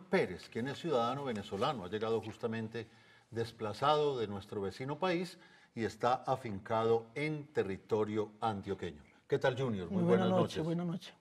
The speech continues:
Speaker 2: Muy bien, gracias a Dios.
Speaker 1: ¿Cómo ha estado? ¿Bien?
Speaker 2: Muy bien, bien.
Speaker 1: Muy bien. Con ellos entonces vamos a comenzar este análisis importante de lo que significa esa presencia de personas desplazadas en la capital antioqueña.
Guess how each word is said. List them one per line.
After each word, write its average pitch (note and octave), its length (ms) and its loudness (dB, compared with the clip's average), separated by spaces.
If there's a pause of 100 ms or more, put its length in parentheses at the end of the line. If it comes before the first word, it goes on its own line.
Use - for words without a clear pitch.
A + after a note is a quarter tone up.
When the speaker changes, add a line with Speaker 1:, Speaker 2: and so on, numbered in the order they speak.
(120)
Speaker 2:
Muy E3+ 100 -4
bien, F3 120 0
gracias F3 360 -4
a - 20 -6
Dios. D#3 180 -4 (120)
Speaker 1:
¿Cómo A2 160 0
ha A2+ 60 0
estado? F2 260 -4
¿Bien? C3 160 2
Speaker 2:
Muy F3+ 100 4
bien, F3+ 200 4
bien. F#3+ 240 -2 (420)
Speaker 1:
Muy C4 140 6
bien. A#3 280 4 (600)
Con A3+ 160 2
ellos A#3+ 240 2
entonces F#3 540 0
vamos E3+ 340 2 (180)
a B2+ 120 0
comenzar A#2+ 520 0
este G#2+ 200 0
análisis C3+ 440 -4
importante A2+ 720 -2 (340)
de A#2 160 4
lo A2 120 4
que A2 120 -2
significa G#2+ 600 -4
esa B2 200 -6
presencia A#2+ 680 -2
de A2 180 -4
personas A2+ 440 -6
desplazadas G#2+ 680 -2
en G#2 100 -4
la F2+ 100 -6
capital F#2+ 440 -6
antioqueña. F#2 460 -8